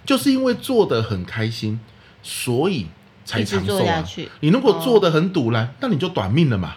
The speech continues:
Speaker 2: 哦。
Speaker 1: 所以他们是没有退休的。那的确在很多国家，很多人明明工作做得很有成就感，结果一退休就没有重心。
Speaker 2: 嗯。
Speaker 1: 没有重心导致生活的快乐不见，成就感不见，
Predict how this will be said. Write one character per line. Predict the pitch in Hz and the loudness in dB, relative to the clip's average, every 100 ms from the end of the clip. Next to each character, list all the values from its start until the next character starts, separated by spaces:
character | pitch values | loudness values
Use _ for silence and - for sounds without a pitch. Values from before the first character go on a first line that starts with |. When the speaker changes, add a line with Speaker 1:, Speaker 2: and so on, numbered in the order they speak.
| - - | -16 -12
Speaker 2:
哦。 | 160 175 180 | -6 -4 0
Speaker 1:
所 | 262 | 0
以 | 202 160 180 - _ | 0 -4 -10 -14 _
他 | 254 | 0
们 | 294 | 0
是 | 285 | 0
没 | 240 | 0
有 | 214 | 2
退 | 185 - 170 | 0 0 0
休 | - | 0
的。 | 135 113 | -2 0
那 | 262 269 | -2 -2
的 | - 175 | -2 -2
确 | 196 233 | 0 0
在 | 226 | 2
很 | 202 143 | 2 2
多 | 165 | -2
国 | 180 143 135 | -2 0 2
家， | 131 135 - - | 2 0 -8 -4
很 | 143 | -2
多 | 156 247 | 0 0
人 | 196 | 2
明 | 170 208 | 2 2
明 | 196 | 0
工 | 190 208 | 2 2
作 | 196 208 | 4 0
做 | 180 180 | 2 0
得 | 147 | 2
很 | 117 123 | 0 0
有 | 151 | -2
成 | 110 107 113 | -2 -4 -2
就 | 135 | -2
感， | 107 80 82 | -2 -8 -6
结 | |
果 | 190 156 | -2 -2
一 | 131 | -2
退 | 160 156 | -2 -2
休 | 131 135 | 0 -2
就 | 131 | 0
没 | 117 | -2
有 | 110 | -4
重 | 85 110 92 | -4 -6 -6
心。 | 92 85 - - | -8 -12 -14 -10
Speaker 2:
嗯。 | 202 185 165 - - | -8 -6 -8 -14 -2
Speaker 1:
没 | 202 | 2
有 | 208 | 2
重 | - 165 | 0 -2
心 | 156 151 | -2 -4
导 | - 90 | -4 -8
致 | 101 120 101 - - - - - | -4 -4 -4 -8 -20 -20 -20 -20
生 | - 135 135 | -6 -4 0
活 | 107 | 0
的 | 104 | -2
快 | - 135 117 | -2 -2 -2
乐 | 123 | -4
不 | - | -6
见， | 98 117 98 | -6 -4 -4
成 | - 98 | -6 -6
就 | 98 90 | -2 -4
感 | 87 | -4
不 | 82 87 | -10 -8
见， | 98 | -8